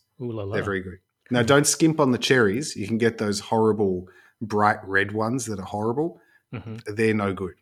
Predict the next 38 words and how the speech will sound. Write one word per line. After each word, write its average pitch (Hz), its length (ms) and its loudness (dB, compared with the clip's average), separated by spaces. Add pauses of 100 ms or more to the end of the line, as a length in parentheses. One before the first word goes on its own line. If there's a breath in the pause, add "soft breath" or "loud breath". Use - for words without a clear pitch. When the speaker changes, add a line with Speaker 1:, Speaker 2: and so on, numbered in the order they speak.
(140)
Speaker 2:
You, 101 140 -12
Speaker 1:
You - 80 -14
Speaker 2:
you 101 100 -8
Speaker 1:
gotta 110 80 -4
Speaker 2:
wanna 101 120 -2
Speaker 1:
get 98 80 -4
the 98 60 -4
Speaker 2:
go 95 60 -2
Speaker 1:
fancy 90 240 -6
ones. 92 320 -16 (320)
Speaker 2:
a 104 80 -6
good 95 180 -6
one. 80 160 -16 (500 loud breath)
And 123 200 4
similarly, 147 540 6
you 104 200 2
really 127 520 2
don't 110 240 2
wanna 104 200 -2
skimp 101 360 -4
on 95 100 -2
the 92 60 -2
vermouth, 90 520 -8 (300)
'cause 98 380 -4 (340 soft breath)
a 104 140 -2
terrible 113 600 4
vermouth 101 520 -2
is 95 120 -4
gonna 92 200 -2
ruin 90 540 -4 (160)
the 92 80 -12
drink. 87 360 -14 (300)
You 117 140 0
can 113 160 0
skimp 180 340 2
on 107 140 0
the 92 80 -2
gin, 87 480 0